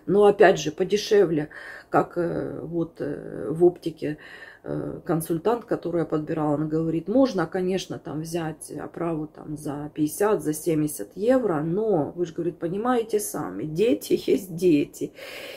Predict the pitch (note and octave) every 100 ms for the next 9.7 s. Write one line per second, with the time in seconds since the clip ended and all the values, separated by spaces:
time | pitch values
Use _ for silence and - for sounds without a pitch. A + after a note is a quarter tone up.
0 | - - F#3 F#3 G#3 G#3+ G3 A3 A#3+ C4+
1 | C4 F3 F#3 F3 E3+ - A3+ B3 B3+ B3+
2 | F3 E3 F3+ F3 G3+ A3 - E3 C3 C#3+
3 | D#3+ D#3+ G#3+ G3 F3+ E3 E3 - G#3+ F3+
4 | E3 D#3 D3 D3 - - - E2 D#2+ D#2
5 | - - - - - - - - - -
6 | - - - - - D#3+ F#3 F3+ F3 D#3
7 | E3+ F3+ G3+ G#3 E3 E3 E3 F#3+ D#3 D3+
8 | D#3+ - D#3+ D#3 F3+ A3 C#4+ C4+ G3+ D#3+
9 | - D#3+ F#3 A3 F#3+ E3 -